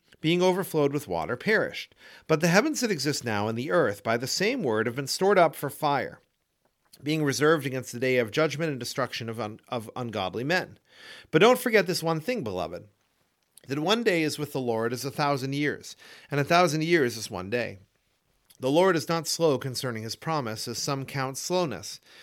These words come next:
but he is patient with us, not wishing that anyone should perish, but that all should come to repentance. But the day of the Lord will come as a thief in the night, in which the heavens will pass away with a great noise,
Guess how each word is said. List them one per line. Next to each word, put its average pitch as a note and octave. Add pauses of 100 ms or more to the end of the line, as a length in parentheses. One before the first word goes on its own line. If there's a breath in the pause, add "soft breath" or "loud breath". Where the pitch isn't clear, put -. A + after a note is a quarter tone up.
(180 loud breath)
but D#3+
he F3
is A3
patient F#3
with G#2+
us, -
not D#3
wishing C#3+
that A2+
anyone C#3+
should B2
perish, A2+ (300 soft breath)
but C3+
that D3+
all F3
should A#2
come G#2+
to G#2
repentance. B2+ (360)
But B2+
the C#3
day F3+
of G#3+
the F3+
Lord A2+
will A#2
come C3+
as A2
a A2+
thief F3
in B2+
the A#2+
night, B2 (400 loud breath)
in D3
which D#3+
the C#3+
heavens F3+
will B2+
pass C3+
away A2+
with A2+
a G#2
great G2+
noise, B2